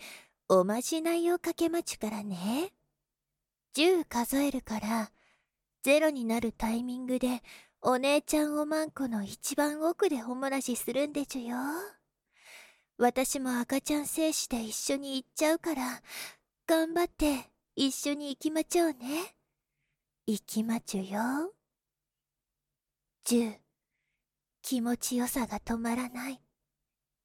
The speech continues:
九、恥ずかしい声も止まらない。八、早くお漏らしがしたい。七、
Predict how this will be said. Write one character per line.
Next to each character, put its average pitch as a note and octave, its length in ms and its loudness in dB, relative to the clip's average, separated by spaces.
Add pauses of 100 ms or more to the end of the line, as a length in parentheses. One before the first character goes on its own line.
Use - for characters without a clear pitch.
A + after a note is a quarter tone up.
(440)
九、 A#3 280 0 (1000)
恥 C#4+ 220 0
ず D4 40 -4
か D4+ 160 2
し - 160 -2 (100)
い E4 40 -2
声 D4 280 2
も B3 140 -4
止 - 180 -4
ま B3 180 -4
ら C4 140 -4
な C4+ 220 -8
い。 - 120 -18 (960)
八、 - 500 -6 (840)
早 D4+ 340 4
く G#3+ 200 -2
お B3+ 60 -2
漏 C#4 200 -2
ら E4 120 4
し - 160 -4
が B3 160 -12
し - 160 -8
た C4+ 300 -8
い。 F4+ 100 -10 (920)
七、 A3 500 0